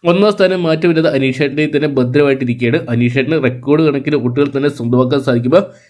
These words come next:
രണ്ടാം സ്ഥാനത്താണ്, രണ്ടാം സ്ഥാനത്താണ് ഈ ഒരു മണിക്കൂർ അനുമോളെ കാണാൻ സാധിക്കുന്നത്. അതേസമയം അനുമോൾക്കെതിരെ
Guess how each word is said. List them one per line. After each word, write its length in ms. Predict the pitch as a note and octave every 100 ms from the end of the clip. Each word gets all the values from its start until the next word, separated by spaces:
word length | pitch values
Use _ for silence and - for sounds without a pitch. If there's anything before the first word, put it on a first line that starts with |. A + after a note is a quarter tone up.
| _ F#3
രണ്ടാം 360 | F#3+ A3 A3
സ്ഥാനത്താണ്, 480 | G#3+ G3 F#3 F3 F3 F3 C3
രണ്ടാം 240 | D3+ F3
സ്ഥാനത്താണ് 380 | G3 F3+ D#3+ D#3+
ഈ 200 | E3+ C#3+
ഒരു 60 | D3
മണിക്കൂർ 340 | D3 C3+ D3+ D#3+ C3
അനുമോളെ 360 | B2 B2+ C#3+
കാണാൻ 280 | D3+ C#3 C3
സാധിക്കുന്നത്. 400 | B2+ C3+ D3 -
അതേസമയം 540 | B2 C3+ D#3 D#3+ D#3+
അനുമോൾക്കെതിരെ 720 | B2+ B2+ C#3 D#3 D#3 D3 G3+